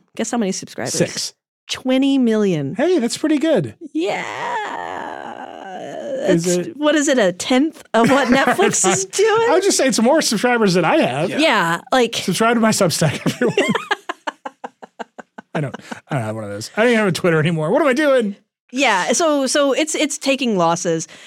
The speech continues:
Speaker 1: and it's a loss on the Comcast balance sheet. I think we've always said in the go ninety scale, where the zero means they're alive and the ninety means they're, they're bo-, doomed, this is now like a seventy to eighty.
Speaker 2: Wow, you're going all the way seventy, eighty.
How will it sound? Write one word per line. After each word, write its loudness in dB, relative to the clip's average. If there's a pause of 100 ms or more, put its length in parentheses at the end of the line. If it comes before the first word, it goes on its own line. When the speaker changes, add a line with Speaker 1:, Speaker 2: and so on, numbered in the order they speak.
(140)
Speaker 1:
and 2
it's -2
a 2
loss 2
on -2
the 0
Comcast -2
balance -4
sheet. -2
I 0
think 0
we've 0
always 2
said 0 (600)
in 2
the 4
go 4
ninety 2
scale, 0 (380)
where -2
the 0
zero 4
means 2
they're 2
alive 2 (320)
and -2
the -2
ninety 2
means 4
they're, 2
they're -2
bo-, -2
doomed, 2 (400)
this 0
is -6
now 0
like -4
a -4
seventy -6
to -4
eighty. -6 (180)
Speaker 2:
Wow, 2
you're 4
going 2
all 2
the 2
way 2
seventy, 2
eighty. 0